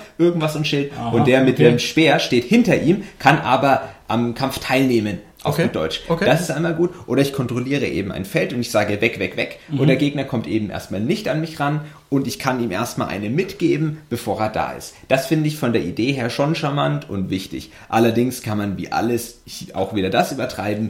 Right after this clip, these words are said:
Speaker 1: mit
Speaker 3: <laughs>
Speaker 1: vier verschiedenen. Also wie gesagt, ich glaub, es gibt irgendwie Handgemenge, Mittel oder wie auch immer, Weit und Pike
Speaker 3: Ja,
Speaker 1: oder irgend
Speaker 3: ja,
Speaker 1: sowas.
Speaker 3: ja.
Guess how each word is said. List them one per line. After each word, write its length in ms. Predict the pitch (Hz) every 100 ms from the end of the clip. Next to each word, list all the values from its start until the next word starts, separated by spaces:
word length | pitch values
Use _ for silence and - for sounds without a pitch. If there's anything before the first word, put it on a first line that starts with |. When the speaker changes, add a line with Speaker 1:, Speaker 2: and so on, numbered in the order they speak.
| 185 113
Speaker 1:
mit 120 | 101
Speaker 3:
<laughs> 0 |
Speaker 1:
vier 400 | - - 147 160
verschiedenen. 640 | 147 135 - 135 101 85 - - - -
Also 240 | 117 107
wie 100 | -
gesagt, 300 | - 127 -
ich 120 | 98
glaub, 280 | - 110 - 151 -
es 140 | -
gibt 260 | 139 - -
irgendwie 520 | 120 117 110 113 110
Handgemenge, 1080 | 104 120 156 156 143 143 143 139 139 139 139
Mittel 340 | 117 131 170 135
oder 200 | 120 117
wie 100 | 107
auch 120 | 113
immer, 380 | 151 175 165 160 -
Weit 340 | 107 110 131 -
und 200 | 120 -
Pike 440 | 123 120 - 73 151
Speaker 3:
Ja, 180 | 127
Speaker 1:
oder 80 | 98
irgend 160 | 101 104
Speaker 3:
ja, 60 |
Speaker 1:
sowas. 180 | 87 82
Speaker 3:
ja. 320 | 101 - -